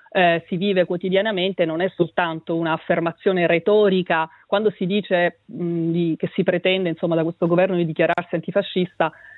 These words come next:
eh, si pretenderebbe anche che, ehm, eh, di avere un governo che lavori per rafforzare la democrazia e la Repubblica.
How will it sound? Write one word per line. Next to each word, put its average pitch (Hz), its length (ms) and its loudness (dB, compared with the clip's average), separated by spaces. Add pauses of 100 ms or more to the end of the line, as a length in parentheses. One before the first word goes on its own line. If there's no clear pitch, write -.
(120)
eh, 180 120 4 (100)
si 226 80 2
pretenderebbe 190 500 2
anche 196 280 -4
che, 175 260 -2
ehm, 165 680 -4
eh, 165 340 -12
di 185 180 0
avere 190 160 4
un 185 120 0
governo 190 500 2
che 180 80 -6
lavori 175 340 -4
per 175 220 -2
rafforzare 185 880 -2
la 165 140 -4
democrazia 170 580 -6
e - 20 0
la 160 120 -2
Repubblica. 156 680 -4